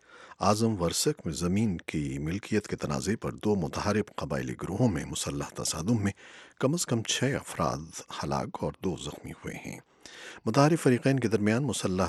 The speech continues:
تصادم کے بعد علاقے میں شدید کشیدگی کی اطلاعات ہیں۔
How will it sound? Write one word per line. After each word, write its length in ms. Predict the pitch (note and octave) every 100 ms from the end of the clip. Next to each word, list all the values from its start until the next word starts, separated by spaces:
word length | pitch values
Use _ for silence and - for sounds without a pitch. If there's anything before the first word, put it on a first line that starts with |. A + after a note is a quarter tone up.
| -
تصادم 460 | F2 - F#2 F#2+
کے 160 | A#2 -
بعد 200 | - C#2 D#2+
علاقے 360 | D2 D#2 G2+
میں 100 | C#2+
شدید 460 | C#2 F#2 F2+ D#2+ -
کشیدگی 640 | - E2 - F2 - F2+
کی 220 | - -
اطلاعات 520 | A#1+ - - - -
ہیں۔ 100 | -